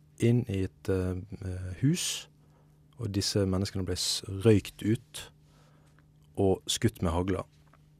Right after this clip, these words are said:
Så i politirapporten så står det at de døde av spikerhull i kroppen, ikke av haglskudd i kroppen, da. Ja, dette er liksom teltene, eh, steinbruddet,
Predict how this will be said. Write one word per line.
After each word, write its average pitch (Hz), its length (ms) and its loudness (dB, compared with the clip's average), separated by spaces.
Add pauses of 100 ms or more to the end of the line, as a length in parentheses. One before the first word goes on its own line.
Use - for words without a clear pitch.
(120)
Så - 180 -4
i 104 160 0
politirapporten 98 720 -2
så 90 120 -8
står 101 200 -4
det 95 60 -2
at - 120 -8
de 98 300 -6 (200)
døde 95 260 0
av 92 240 -4 (380)
spikerhull 85 760 -2
i 87 40 -4
kroppen, - 440 -8
ikke 101 220 -4
av 98 160 -4
haglskudd 98 600 -6
i 104 300 -8
kroppen, 107 360 -14
da. 107 60 -14 (1900)
Ja, 98 120 8 (760)
dette 117 420 2
er 104 380 4
liksom 104 460 -2 (560)
teltene, 98 680 4 (300)
eh, 92 480 -6
steinbruddet, 101 760 2